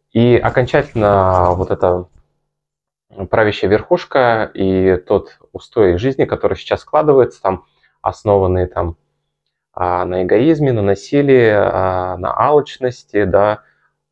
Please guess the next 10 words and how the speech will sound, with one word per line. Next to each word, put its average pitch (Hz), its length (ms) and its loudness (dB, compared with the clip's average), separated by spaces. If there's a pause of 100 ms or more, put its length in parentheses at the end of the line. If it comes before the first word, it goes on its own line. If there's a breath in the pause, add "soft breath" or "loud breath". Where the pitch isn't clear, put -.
(240)
и 95 600 -4
тому 101 180 -2
подобных 104 420 -2
вещах, 156 480 -4
да, 104 320 -4 (220)
на 107 100 0
эксплуатации 107 640 -4
человека, 104 580 0
человеческих - 520 -4
ресурсов, - 600 -6